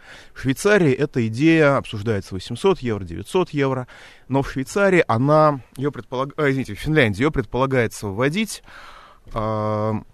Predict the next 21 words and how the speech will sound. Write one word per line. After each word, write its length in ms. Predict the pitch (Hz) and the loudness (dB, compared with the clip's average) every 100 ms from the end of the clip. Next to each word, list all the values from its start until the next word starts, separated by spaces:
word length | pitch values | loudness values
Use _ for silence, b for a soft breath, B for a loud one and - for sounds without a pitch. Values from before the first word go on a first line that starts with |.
| _ _ _ _ _ - - - | _ _ _ _ _ -18 -18 -6
а, 260 | 127 117 | -2 0
в-, 440 | 113 107 104 95 98 | 0 -4 -6 -8 -6
взамен 600 | 104 147 147 170 185 190 - | 2 6 6 8 6 4 -4
всех 360 | - 156 151 | 0 2 2
остальных 460 | 123 - 123 120 107 | -4 -2 0 0 -2
форм, 400 | - 143 160 156 b b b b | -2 2 2 -2 b b b b
а, 140 | 110 104 | -4 -4
социальной 480 | 101 - 117 113 | -6 -2 0 2
помощи. 560 | 104 101 80 82 - - B B B | 0 -4 -4 -12 -14 -16 B B B
То 160 | 143 151 | 2 4
есть 260 | 139 - - | 4 0 -8
для 280 | 101 131 135 | 0 2 4
бедных, 480 | 156 233 170 123 | 6 6 8 2
которые 340 | - 101 104 107 | 0 -2 0 -2
сидят 420 | - 107 107 - | -2 0 0 -2
на 100 | 95 | -10
социале, 720 | - 104 147 180 208 147 87 B B B - | -10 -6 0 4 4 2 0 B B B -12
в 60 | |
сегодняшней 560 | - 120 131 107 - 95 | -2 2 2 2 -4 -10
Швейцарии 560 | - 113 - 202 156 | -6 -8 0 2 2
этот 260 | 127 - - | 0 -4 -16